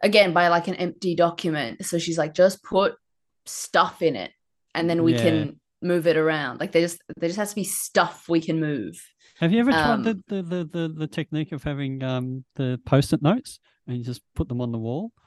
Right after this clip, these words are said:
Speaker 2: and then you just move Post-it notes around?
Speaker 1: I don't know what it is about it. It doesn't work for me because it's almost like, because the joke, like, you have to sort of write one joke on a Post-it note.
Speaker 2: Yeah.
Speaker 1: And then you can move the jokes around, but what needs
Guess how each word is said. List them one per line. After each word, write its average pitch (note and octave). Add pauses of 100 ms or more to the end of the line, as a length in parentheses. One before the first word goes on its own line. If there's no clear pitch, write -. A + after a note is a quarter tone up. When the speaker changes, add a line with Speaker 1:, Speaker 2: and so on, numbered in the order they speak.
(280)
Speaker 2:
and A#2+
then A#2+
you B2
just -
move B2
Post-it -
notes C3+
around? D#3 (360)
Speaker 1:
I E4
don't A4
know G#4
what F4
it B3+
is A#3+
about F#3
it. F3 (100)
It G#3
doesn't C#4
work F#3+
for G3
me F#3
because E3+ (2250)
it's F#3
almost G#3+
like, G#3+ (320)
because F#3
the F#3+
joke, F#3+
like, F#3
you G3+
have F#3+
to A3
sort G#3
of F#3+
write F3+
one F3
joke E3+
on E3
a D#3
Post-it -
note. F#2 (160)
Speaker 2:
Yeah. A2 (140)
Speaker 1:
And F3+
then F#3
you F3+
can F#3+
move A3
the G#3
jokes F#3+
around, E3
but E3
what F#3+
needs F#3+